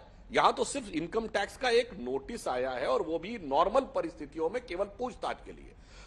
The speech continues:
कांग्रेस के जमाने में नाइनटीन सेवेंटी फ़ाइव, चौदह अगस्त को कांग्रेस के एमपीएस ने प्रस्ताव पारित किया था कि बीबीसी को भारत से बाहर कर देना चाहिए। मेंबर of पार्लियामेंट यानी पार्टी का वक्तव्य आया था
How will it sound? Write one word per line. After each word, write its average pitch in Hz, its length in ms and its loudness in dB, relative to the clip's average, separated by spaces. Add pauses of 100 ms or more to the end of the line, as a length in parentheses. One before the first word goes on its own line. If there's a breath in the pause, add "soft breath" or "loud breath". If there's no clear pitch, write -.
(140 loud breath)
कांग्रेस 208 420 10
के 247 140 0
जमाने 185 380 6
में 262 120 2
नाइनटीन 208 520 0
सेवेंटी 180 460 -4
फ़ाइव, 202 420 2 (100)
चौदह 180 320 6
अगस्त 170 520 2
को 226 140 4
कांग्रेस 180 540 0
के 208 120 -4
एमपीएस 165 500 -4
ने 247 120 -2
प्रस्ताव 277 680 8 (120)
पारित 269 260 8 (120)
किया 190 160 4
था - 280 -10 (440)
कि 190 100 -4
बीबीसी 220 480 -2
को 254 160 4
भारत 196 300 8
से 240 220 6
बाहर 190 420 4
कर 196 200 0
देना 175 220 0
चाहिए। 107 320 -8 (240 loud breath)
मेंबर 285 440 10
of 339 120 12
पार्लियामेंट 226 640 6 (120)
यानी 226 200 4
पार्टी 247 640 4
का 294 200 8
वक्तव्य 233 500 6
आया 185 260 8
था 143 420 4